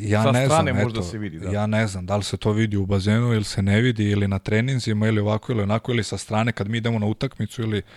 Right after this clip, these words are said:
Speaker 2: Mm.
Speaker 1: šta god, ali, ali to je stvarno tako. Nemam nameru da preuveličavam, niti da nešto kitim, ali to je stvarno tako da je, ja nigde nisam doživio da je toliki broj ljudi. Meni je recimo u Dinamu bilo,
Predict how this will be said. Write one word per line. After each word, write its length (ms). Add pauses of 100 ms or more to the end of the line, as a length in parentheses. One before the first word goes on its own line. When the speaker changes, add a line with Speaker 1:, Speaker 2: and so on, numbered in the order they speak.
(240)
Speaker 2:
Mm. 140 (440)
Speaker 1:
šta 220
god, 280
ali, 260 (1000)
ali 360
to 160
je 60
stvarno 360
tako. 560 (1200)
Nemam 220
nameru 300
da 120
preuveličavam, 720
niti 220
da 100
nešto 280
kitim, 340
ali 100
to 140
je 60
stvarno 360
tako 280
da 80
je, 60 (420)
ja 120
nigde 260
nisam 440
doživio 340
da 80
je 60
toliki 480
broj 300
ljudi. 280 (320)
Meni 140
je 40
recimo 300
u 60
Dinamu 360
bilo, 380